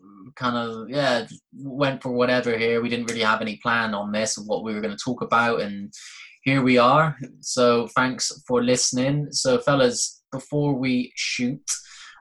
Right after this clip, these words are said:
uh, where can everybody that's listening find more from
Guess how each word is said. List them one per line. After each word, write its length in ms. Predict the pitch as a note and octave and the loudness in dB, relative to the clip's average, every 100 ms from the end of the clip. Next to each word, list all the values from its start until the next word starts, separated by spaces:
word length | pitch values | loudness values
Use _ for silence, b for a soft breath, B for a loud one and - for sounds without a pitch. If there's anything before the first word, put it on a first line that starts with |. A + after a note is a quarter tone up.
| _ | _
uh, 560 | A#2 A2+ A2+ A2+ A2+ A2+ | -2 0 2 2 0 -2
where 500 | B2+ C3 C3 C3+ C3 - | -2 0 2 2 -2 -8
can 440 | - A#2+ A#2 A#2+ A#2+ | -6 -4 -2 -4 -6
everybody 540 | B2 A#2+ B2 A#2+ A2+ A2+ | -6 -4 -2 0 -2 -2
that's 360 | A2 G#2+ - - | -4 -6 -10 -8
listening 720 | B2 C#3+ - A#3+ A2 A2+ A3+ - - | -6 -4 -4 -6 -6 -8 -10 -14 -8
find 440 | A2+ A2+ A2+ A2 A#2 | -4 -4 -6 -10 -12
more 380 | A#2 A2 A2+ | -8 -4 -4
from 520 | A2 - A2+ G#2+ G#2 | -6 -6 -4 -4 -4